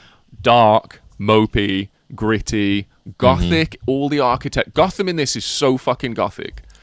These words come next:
Speaker 1: The church
Speaker 2: Yeah.
Speaker 1: where the funeral's taking place is all
Speaker 2: Yeah.
Speaker 1: ornate and gothic and
Speaker 2: Mm-hmm.
Speaker 1: dingy. Everything, there's a lot of, like, shadow play. There's a
Speaker 2: Mm-hmm.
Speaker 1: lot of, uh, lot of contrast between,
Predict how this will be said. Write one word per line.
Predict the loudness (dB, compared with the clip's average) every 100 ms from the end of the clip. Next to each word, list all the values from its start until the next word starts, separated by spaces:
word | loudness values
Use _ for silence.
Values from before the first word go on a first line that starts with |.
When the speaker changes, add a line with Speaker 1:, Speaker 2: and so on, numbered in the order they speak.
| _ _ _ _ _ -20 _ -10
Speaker 1:
The |
church | -4 4 6 6 2 -6 -2
Speaker 2:
Yeah. | 2 4
Speaker 1:
where | 6 4
the | 2 -4
funeral's | -4 -4 -2 0 0 0 -2
taking | -2 -2 -2
place | 0 0 -2
is | -4 -4 -2
all | -2 0
Speaker 2:
Yeah. | 0 2
Speaker 1:
ornate | 0 2 0 0 -2
and | -6 -2
gothic | 0 0 0 -4 -4
and | -6
Speaker 2:
Mm-hmm. | -2
Speaker 1:
dingy. | 0 2 0 0 -2 -4 -6 -8
Everything, | -8 -8 -12 -12
there's | -8
a | -6
lot | -6
of, | -6
like, | -8
shadow | -4 0 0 0
play. | -2 -2 0 0 -4 -12 _ _
There's | -4 0
a | 0
Speaker 2:
Mm-hmm. | 0
Speaker 1:
lot | 0 0
of, | -2 -2 -2 -4 -8 -16 -20 -8
uh, | -6 -4 -4 -4 -4 -6 -10 -10
lot | -4 -4
of | -4
contrast | -4 -4 -2 -6 -6 -10
between, | -10 -8 -8 -8 -10 -10 -14